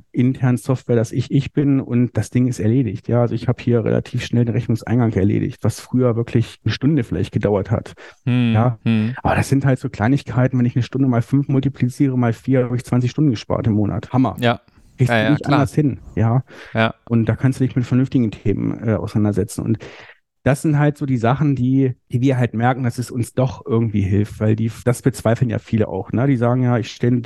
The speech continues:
Speaker 1: eine Buchhaltung auf digital um und inzwischen dauert sie dreimal so lange. Und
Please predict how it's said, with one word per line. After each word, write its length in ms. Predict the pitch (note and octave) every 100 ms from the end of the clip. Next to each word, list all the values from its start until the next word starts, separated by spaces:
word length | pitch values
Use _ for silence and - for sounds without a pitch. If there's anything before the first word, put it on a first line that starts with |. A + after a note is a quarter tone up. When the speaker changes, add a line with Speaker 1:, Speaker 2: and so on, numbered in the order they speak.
| -
Speaker 1:
eine 160 | B2 A#2
Buchhaltung 640 | - A#2+ C#3 C#3+ B2 A#2+
auf 160 | A2+
digital 560 | - B2+ B2+ - B2 C#3
um 180 | A2 C3+
und 80 | B2
inzwischen 420 | A#2+ - C3 C3 G2+ -
dauert 240 | A#2 B2
sie 340 | - B2+ B2 B2 - - - - _ _ _
dreimal 420 | - G#2 C3+ B2+ A2+
so 80 |
lange. 280 | G#2 G2 G2+
Und 240 | G2+ A#2